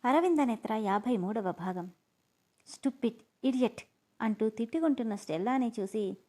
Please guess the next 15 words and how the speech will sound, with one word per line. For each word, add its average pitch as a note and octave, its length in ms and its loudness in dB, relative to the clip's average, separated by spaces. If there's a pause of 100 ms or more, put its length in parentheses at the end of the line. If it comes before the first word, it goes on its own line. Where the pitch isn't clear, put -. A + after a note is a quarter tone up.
(300)
"ఓయ్, B3 260 2 (340)
ప్రాక్టీస్ G#3 400 -2
చేయకుండా B3 280 0
ఇక్కడ A3+ 200 -2
కూర్చుని A3+ 360 -2
ఎవరిని G3+ 300 0
తిట్టుకుంటున్నావు?" A#3+ 600 -2 (680)
"ఇంకెవరిని? F#3+ 560 0 (300)
ఆ F#3 80 -2
నేత్రని." G3 460 -2 (600)
"నేత్ర? G3+ 420 2 (500)
తనేం B3+ 240 4
చేసింది?" D4+ 360 2 (580)
"ఏం D4+ 260 8
చేసిందా? G3+ 360 0